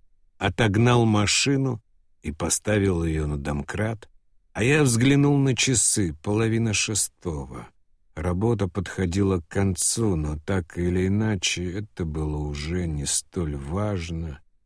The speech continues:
Я бросил сигарету под ноги и уставился на нее.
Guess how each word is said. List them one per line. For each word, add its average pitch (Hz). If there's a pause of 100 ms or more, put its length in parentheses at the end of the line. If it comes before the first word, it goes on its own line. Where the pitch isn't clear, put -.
(240)
Я 90
бросил 82
сигарету 76
под 101
ноги 78 (160)
и 73
уставился 73
на 71
нее. 69